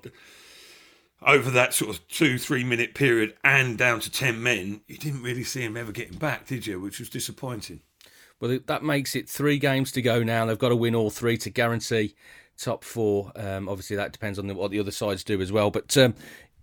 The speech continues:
Speaker 2: it's still in their hands to some extent. But the, the problem they've got is they've got injuries mounting up. They've got three of the regular back four potentially missing,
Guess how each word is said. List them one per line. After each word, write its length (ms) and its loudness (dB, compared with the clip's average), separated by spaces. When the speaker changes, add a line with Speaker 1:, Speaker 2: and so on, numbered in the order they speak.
Speaker 2:
it's 140 2
still 260 10
in 120 10
their 120 6
hands 440 2
to 120 4
some 240 6
extent. 420 0
But 200 0
the, 100 0
the 140 -4
problem 460 0
they've 120 0
got 240 2
is 120 -2
they've 120 0
got 160 -2
injuries 340 2
mounting 360 0
up. 100 -4
They've 100 -2
got 140 -2
three 200 4
of 60 4
the 60 2
regular 320 4
back 200 -2
four 360 0
potentially 480 -2
missing, 420 -2